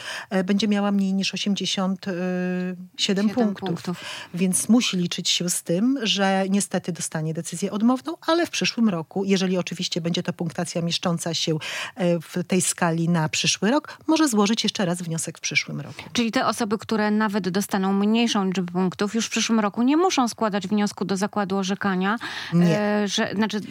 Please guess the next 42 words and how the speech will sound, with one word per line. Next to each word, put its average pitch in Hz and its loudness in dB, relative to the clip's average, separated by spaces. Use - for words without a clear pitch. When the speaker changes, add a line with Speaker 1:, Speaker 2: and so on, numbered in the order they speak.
Speaker 2:
żeby 214 0
Speaker 1:
Chyba, 196 6
Speaker 2:
mhm. 208 -2
Speaker 1:
chyba 208 4
że, 180 2
mm, 170 0
Speaker 2:
Pod-, 226 2
Speaker 1:
ta 190 2
decyzja, 226 4
Speaker 2:
podniosą 180 4
im 208 4
Speaker 1:
ta 208 4
Speaker 2:
punkty, 196 2
Speaker 1:
decy-, 190 -2
Speaker 2:
tak? 226 -4
Speaker 1:
chyba 214 2
że 185 0
ta 185 0
decyzja 185 2
będzie 180 2
wydana 180 0
też - -2
na 180 -2
określony 175 0
czas 175 -4
i 196 2
już 196 2
niestety, 202 2
ale 175 2
nie 190 4
będzie 185 2
ona 175 0
ważna 165 0
w - -14
następnym 151 -6
roku. 143 -10
Tutaj 202 0
tr-, 214 -2
też, - 0
e, 180 2
trzeba 180 2
spojrzeć, 180 2